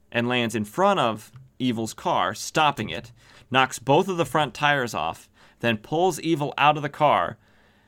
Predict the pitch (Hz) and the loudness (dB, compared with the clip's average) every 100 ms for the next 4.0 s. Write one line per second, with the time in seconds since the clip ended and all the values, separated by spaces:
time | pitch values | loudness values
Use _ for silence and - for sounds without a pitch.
0 | _ - 120 127 117 - 127 131 151 131 | _ -4 0 4 4 4 0 0 0 -2
1 | 131 117 135 127 127 117 - 135 147 170 | -4 -2 -2 -2 -6 -8 -2 0 0 -4
2 | - - - 139 120 - - 120 123 117 | -12 -18 2 4 4 0 -8 -6 -2 -2
3 | 113 - 127 120 117 135 - 131 170 | -4 -2 -2 -2 -4 -4 -4 -6 -8